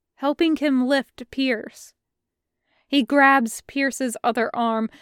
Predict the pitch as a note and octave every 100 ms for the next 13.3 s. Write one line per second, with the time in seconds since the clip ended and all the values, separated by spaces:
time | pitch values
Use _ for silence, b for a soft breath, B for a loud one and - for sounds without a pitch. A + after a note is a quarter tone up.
0 | b B3+ B3+ - D#4 D4+ C#4+ A#3+ - B3+
1 | A#3 B3 A3+ A#3 - B3+ A#3+ A3 A3 -
2 | - _ _ - B3 C4 C4 B3 A3 -
3 | A#3+ A3 - b - D4+ E4+ E4 - D4
4 | A#3 G#3+ B3+ A3+ - A#3+ B3 - C#4 C4
5 | C4 A3+ G#3+ G#3+ A3+ A3 G#3+ A3 b b
6 | b A3+ D4+ D4 A#3 - - _ C4+ B3+
7 | B3 G#3 G3+ - A#3 A3+ - A3+ - -
8 | A3+ A3+ A3 - - A3+ A3 - - _
9 | - A#3+ A#3 B3+ C4+ C#4+ D4 C4+ A#3 -
10 | B3+ B3+ - - - - B3 A#3 A3 G#3+
11 | G#3+ b b b b b _ A3+ G#3+ A#3
12 | A#3 G#3 B3 B3 - B3+ B3 A#3+ A#3 A#3
13 | G#3 G#3+ G#3